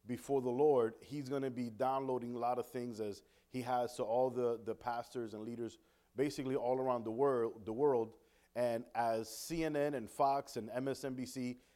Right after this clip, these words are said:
they have their own broadcasts and their own news that they put together, I want you to understand that the Holy Spirit also has his own broadcast. He also has his own feed and his own information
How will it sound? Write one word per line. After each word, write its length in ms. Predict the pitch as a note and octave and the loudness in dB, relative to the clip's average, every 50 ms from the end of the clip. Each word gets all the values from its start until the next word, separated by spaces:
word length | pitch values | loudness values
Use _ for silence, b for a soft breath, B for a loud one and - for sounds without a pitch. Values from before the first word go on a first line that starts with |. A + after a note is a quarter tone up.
| b b - | b b 0
they 120 | C#3 C3+ | 2 2
have 240 | B2+ C#3 C#3 C3+ B2 | 4 2 0 2 0
their 120 | C3+ C3 | 0 0
own 200 | B2 C#3 D3 C#3 B2 | 0 0 -2 -2 0
broadcasts 640 | B2 C3 C3+ C#3 C3 - - C3+ B2+ C#3+ C#3 - | 2 4 4 4 2 0 0 0 0 0 -2 -4
and 140 | - A#2+ A2 | -8 -4 -4
their 100 | A2+ A#2 | -2 -2
own 260 | A#2 B2+ B2+ A#2 A2+ | 0 -2 -2 -2 -2
news 260 | A#2+ B2+ C3 C3+ B2 A2 | -2 -2 -2 -2 -2 -4
that 120 | A#2 G#2+ | -4 -4
they 80 | A#2+ A2+ | -6 -6
put 180 | - B2+ B2 | -6 -8 -8
together, 460 | - A#2+ G#2 A#2+ C3+ C3+ B2 A2+ G#2+ - b b b b b | -8 -6 -2 0 0 2 2 0 -2 -4 b b b b b
I 80 | G#2 B2 | 0 0
want 240 | C#3 D3 D3 C#3+ D3+ | 2 2 0 0 -2
you 40 | D3 | -2
to 40 | |
understand 320 | C#3 C3+ B2 - D3 C3+ C3+ | -2 -4 -4 -4 -4 -2 -2
that 100 | B2+ A2+ | -2 -2
the 100 | A#2+ A2 | -2 -2
Holy 280 | A2 D#3 E3 E3 D#3 | 0 0 0 0 0
Spirit 400 | D3 - - - C#3+ C3+ C3 B2+ - | -4 -6 -6 -2 0 2 2 2 2
also 360 | A#2+ C#3+ D#3+ D#3+ - E3+ C#3+ | 2 2 2 2 2 0 0
has 340 | A2+ B2 A#2 A2 G#2 F#2+ - b b b b b b | 2 4 2 2 0 -2 -6 b b b b b b
his 200 | C3+ C#3+ C3+ B2 | 0 0 2 4
own 220 | C#3+ C#3+ D3 D3 B2+ | 4 4 4 2 2
broadcast. 540 | B2 A#2 G#2+ G#2+ - - A2 G2+ G2 - | 2 2 2 0 0 -2 -2 -2 -2 -4
He 80 | - C#3 | -4 -2
also 300 | C3+ C3+ C#3+ C#3 - C#3 | 0 0 -2 -2 -2 -2
has 280 | A#2+ B2+ B2 B2+ - b b b b b b | 0 2 2 2 0 b b b b b b
his 220 | D3 D3 C3+ B2 - | -2 -2 -2 -2 -2
own 260 | D3 D#3 D#3+ D#3+ C#3+ | 0 0 0 -2 -4
feed 280 | - - C3+ C3 C3 | -6 -4 -4 -2 -2
and 100 | C3 A#2+ | -2 -2
his 180 | A2 B2+ A#2+ A2+ - | -2 -4 -6 -4 -4
own 160 | C#3 C#3+ D3 | -4 -2 -2
information 800 | D3 D3+ C3+ - - C3 B2 C#3 D#3 E3 - - - A#2+ G#2+ G#2 | -2 -6 -6 -4 -4 -4 -2 -2 -4 -4 -6 -6 -8 -8 -8 -8